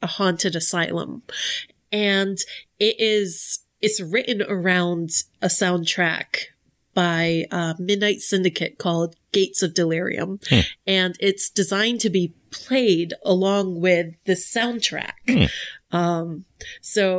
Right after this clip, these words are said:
Speaker 1: it, it kind of made me think about, you know, these games that have
Speaker 2: That's
Speaker 1: soundtracks.
Speaker 2: interesting.
Speaker 1: Like, and not like,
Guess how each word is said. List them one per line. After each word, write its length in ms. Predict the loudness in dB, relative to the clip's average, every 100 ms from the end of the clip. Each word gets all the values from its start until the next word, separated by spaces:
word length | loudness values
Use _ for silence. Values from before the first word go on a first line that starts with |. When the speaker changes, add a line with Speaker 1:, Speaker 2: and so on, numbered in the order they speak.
| 4
Speaker 1:
it, 160 | 4 4
it 160 | 0
kind 200 | 0 0 0
of 100 | 0
made 200 | 0 2
me 120 | -2
think 300 | 0 -2 0
about, 460 | 0 0 0 -2 -6 -8 -18 -6
you 120 | 0 2
know, 160 | 2
these 280 | 2 0 0
games 680 | 0 2 2 0 -4 -4 -2
that 220 | 0 0
have 520 | 0 0 0 -2 -4 -8 -2
Speaker 2:
That's 240 | 2 4
Speaker 1:
soundtracks. 20 |
Speaker 2:
interesting. 840 | 2 2 0 2 2 2 2 0 2
Speaker 1:
Like, 240 | 2 2 -6 -8 -2
and 140 | 0
not 240 | 0 -2 0
like, 200 | -2